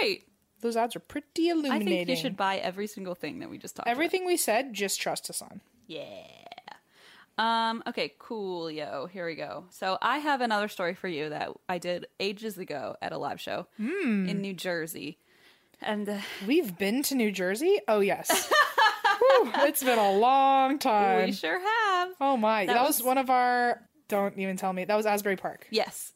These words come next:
Speaker 1: That was, like, one of our, was, oh, no, that was in January.
Speaker 2: That was back in January.
Speaker 1: I thought it was in November. Never mind. Well, whatever.
Speaker 2: November was D C, Philly, New York.
Speaker 1: Right. Okay. New York, not New Jersey.
Speaker 2: So it was January for sure.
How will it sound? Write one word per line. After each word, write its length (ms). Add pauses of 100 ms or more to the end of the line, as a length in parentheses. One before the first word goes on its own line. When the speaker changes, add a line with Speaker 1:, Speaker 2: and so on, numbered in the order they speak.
Speaker 1:
That 60
was, 100
like, 160
one 80
of 60
our, 240 (460)
was, 200
oh, 60
no, 60
that 160
was 120
in 80
January. 420
Speaker 2:
That 160
was 80
back 180
in 80
January. 200
Speaker 1:
I 40
thought 120
it 40
was 120
in 140
November. 520
Never 140
mind. 180 (640)
Well, 120
whatever. 220
Speaker 2:
November 260
was 180
D 160
C, 160
Philly, 300
New 100
York. 320
Speaker 1:
Right. 240
Okay. 240
New 140
York, 240
not 160
New 80
Jersey. 260
Speaker 2:
So 140
it 40
was 200
January 400
for 100
sure. 260